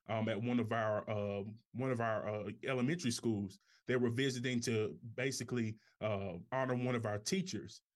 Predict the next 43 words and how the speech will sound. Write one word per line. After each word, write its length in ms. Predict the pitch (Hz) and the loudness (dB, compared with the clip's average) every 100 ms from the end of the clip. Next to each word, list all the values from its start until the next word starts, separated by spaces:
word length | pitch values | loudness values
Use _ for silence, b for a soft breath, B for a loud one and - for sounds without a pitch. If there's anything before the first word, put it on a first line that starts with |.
| _ b b | _ b b
And 180 | 127 123 | 0 2
with 220 | 175 180 | 2 2
that, 200 | 143 123 | -2 -2
instead 340 | 117 - 151 | -2 0 0
of 120 | 135 | 0
just 480 | 113 131 123 120 123 | 0 0 0 -2 -4
going 340 | 120 147 143 131 | 0 0 2 0
to 120 | - | 2
a 200 | 139 139 | 4 4
wall 460 | 127 120 120 120 117 | 4 4 4 2 2
and 120 | 113 | 0
telling 300 | 131 131 123 | 0 0 0
the 80 | 117 | -2
teacher 320 | 127 139 123 | -2 -2 2
and 80 | 117 | 2
the 60 | |
principal 440 | 110 131 123 - 110 | 2 0 -2 -4 -4
to 80 | 104 | -4
stand 320 | - 117 113 | -2 0 0
at 60 | |
the 60 | 113 | 0
wall 360 | 117 117 113 110 | 2 2 2 2
and 100 | 107 | 0
take 180 | 113 | -2
a 60 | 101 | -2
picture, 520 | - 147 - 107 101 - B B B | -2 -4 -2 -2 -2 -4 B B B
I 100 | 117 | -4
took 260 | - 170 123 | 0 0 0
a 60 | |
picture 640 | 117 170 160 - 131 113 113 _ - | -2 -2 -2 0 0 0 -4 _ -4
with 220 | 131 123 | 0 2
layers. 500 | 120 139 107 - - - | 2 2 0 -4 -8 -16
So 160 | - 123 | -4 0
there's 220 | 123 120 | 2 2
a 40 | 113 | 2
layer 340 | 131 151 151 | 2 2 2
in 120 | 123 | 2
the 60 | 113 | 0
background 640 | 107 135 123 135 131 127 | 0 -2 -2 -2 0 0
with 120 | 113 | -2
the 60 | 113 | -4
football 460 | - 139 123 131 123 | -2 -2 2 2 2
players, 560 | 135 135 123 120 117 | 2 2 2 0 -4